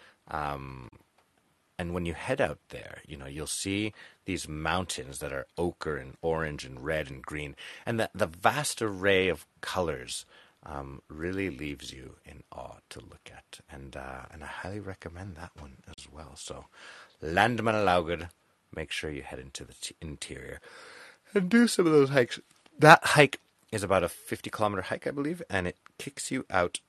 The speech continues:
to a part called Thorsmork, um,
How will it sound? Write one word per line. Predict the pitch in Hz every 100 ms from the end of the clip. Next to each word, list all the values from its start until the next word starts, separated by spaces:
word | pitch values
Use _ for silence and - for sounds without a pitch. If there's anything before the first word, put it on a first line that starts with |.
| -
to | - 90
a |
part | - - 85 - - - _ -
called | - 71 - - -
Thorsmork, | - 78 73 - 50 - - -
um, | 78 67 65 65